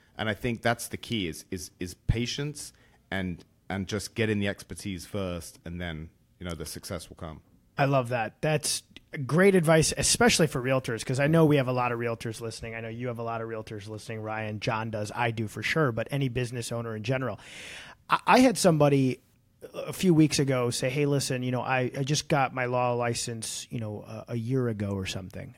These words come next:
Speaker 2: or, or six months ago. I graduated, I got licensed, and I'm getting a real estate license right now. You know, I wanna be where you're at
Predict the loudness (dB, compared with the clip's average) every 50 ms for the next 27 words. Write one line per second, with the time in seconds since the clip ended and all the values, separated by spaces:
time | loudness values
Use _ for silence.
0 | _ -6 -6 -4 -4 -6 -6 -4 -4 -4 -4 -4 -4 -6 -6 -8 -8 -8 -8 -8
1 | -8 -4 -4 -2 -2 -2 -2 -2 -2 -2 -4 -6 -6 -8 -8 -10 -10 -10 -10 -10
2 | -10 -10 -12 -12 -14 -16 -18 -20 -20 -20 -20 -20 -20 -20 _ _ -2 0 2 2
3 | 2 2 2 0 0 -2 -2 -2 0 2 4 4 4 4 4 6 6 8 6 6
4 | 4 2 0 0 0 0 -2 -2 -6 -6 -4 -4 -4 -4 -4 -4 -4 -4 -6 -8
5 | -10 -12 -16 -20 -20 -20 -20 -20 _ _ 2 2 2 4 4 4 6 6 8 8
6 | 8 6 6 4 4 2 2 4 4 4 4 4 2 2 0 0 -2 -2 -4 -6
7 | -8